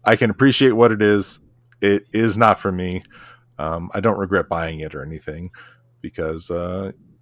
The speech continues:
yeah, maybe my kids will enjoy it. Maybe someday I'll be in the mood for a tough as nails, uh, game. And, and it's not, like, impossible.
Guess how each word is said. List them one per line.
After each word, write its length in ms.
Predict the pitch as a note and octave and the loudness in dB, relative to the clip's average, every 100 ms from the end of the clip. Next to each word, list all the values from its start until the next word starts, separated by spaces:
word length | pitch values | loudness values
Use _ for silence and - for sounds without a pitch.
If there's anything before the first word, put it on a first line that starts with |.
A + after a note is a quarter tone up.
| _ | _
yeah, 220 | - F3+ C2+ | -4 -2 -2
maybe 180 | E2+ | -6
my 140 | F#2+ G2 | -6 -8
kids 260 | - F#2+ F#2 | -6 -8 -6
will 80 | |
enjoy 220 | F#2 F#2 F#2+ | -6 -4 -4
it. 100 | G2 | -2
Maybe 280 | B2 B2 A#2 | 0 0 0
someday 420 | B2+ A2+ G#2 G#2 | 0 2 2 2
I'll 140 | F#2+ | 2
be 160 | F#2+ F#2 | 0 -4
in 80 | F2 | -6
the 80 | |
mood 240 | E2+ F2 - | -8 -8 -8
for 280 | D2+ D#2 - - - _ _ | -8 -8 -10 -18 -20 _ _
a 100 | G#2 | -8
tough 300 | - F#2 - | -2 -2 -2
as 180 | F2 - | -8 -8
nails, 600 | E2+ E2 G2+ G#2+ - - - - G2+ | -8 -6 -4 -2 -2 -2 -6 -8 -4
uh, 140 | F#2+ | -2
game. 240 | G2+ G2+ - | -2 -4 -2
And, 100 | F#3 | -2
and 200 | - G3+ | 2 2
it's 120 | F#3 | 4
not, 200 | B3+ G#3 | 6 8
like, 240 | C#3 B2+ - | 8 6 4
impossible. 800 | A#2 - F#2+ G#2 - D2 C#2+ E2 | -2 0 2 4 2 -6 -10 -12